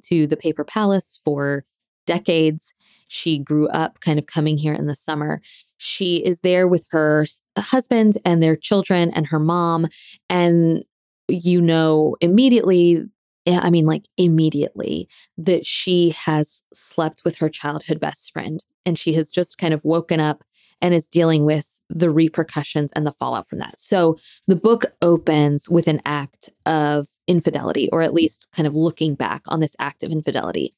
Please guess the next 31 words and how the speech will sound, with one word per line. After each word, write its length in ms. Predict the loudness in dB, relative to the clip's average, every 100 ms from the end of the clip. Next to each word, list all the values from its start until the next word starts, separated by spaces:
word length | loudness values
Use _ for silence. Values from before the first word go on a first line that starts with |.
| _ _
And 120 | 0
I 80 | 2
know 200 | 4 2
for 200 | 2 0
some 260 | 0 2 4
readers, 380 | 4 4 2 0
I, 200 | -2 -2 -2
I 80 | -2
just 200 | -2 0
know 280 | 0 0 -2
some 380 | 0 2 2 0 _ -2
a 60 | 0
m-, 200 | 0 -2 _
member 360 | -2 0 0 0
or 100 | -2
two 140 | 0
of 80 | 0
my 100 | 0
book 160 | -2 -2
club. 180 | 0 0
Like, 200 | 0 -6 -20 _
some 240 | -2 2 4
people 220 | 4 4
I 100 | 4
know 120 | 4
that 140 | 4
will 100 | 2
just 240 | 0 -2 0
be 120 | 0
a 60 | 2
no-go. 520 | 0 -2 -4 -6